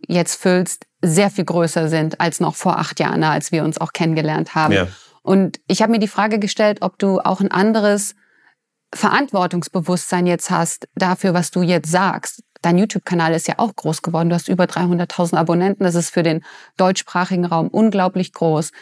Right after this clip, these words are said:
Speaker 1: Hast du da irgendwie so ein Gefühl, du denkst, „Okay, wow, was ich jetzt sage, ist auf jeden Fall noch relevanter, als es noch vielleicht vor zehn Jahren war“?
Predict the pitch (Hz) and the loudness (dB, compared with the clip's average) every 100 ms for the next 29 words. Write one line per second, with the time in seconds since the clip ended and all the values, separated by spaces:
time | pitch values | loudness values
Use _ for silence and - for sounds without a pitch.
0 | - - _ - - - - - 208 - | -20 -20 _ -12 -8 -6 -4 -2 0 0
1 | 277 277 240 233 214 196 185 254 277 220 | 2 2 2 0 0 0 0 -2 0 0
2 | 180 202 208 - 202 175 165 202 226 226 | 2 0 0 -2 0 2 2 2 0 -2
3 | 185 190 190 214 240 - 185 208 233 226 | -4 -4 -2 -2 -2 0 0 0 0 -4
4 | - 185 - - 202 185 160 170 202 214 | -2 -4 -2 0 0 2 2 4 2 2
5 | 208 180 170 196 233 - 170 - 185 180 | 2 4 2 2 -2 -2 -4 -2 -2 -2
6 | - 175 - 175 - 175 190 160 170 202 | 0 -2 0 -6 0 2 2 2 2 0
7 | 214 254 320 | -2 -4 -8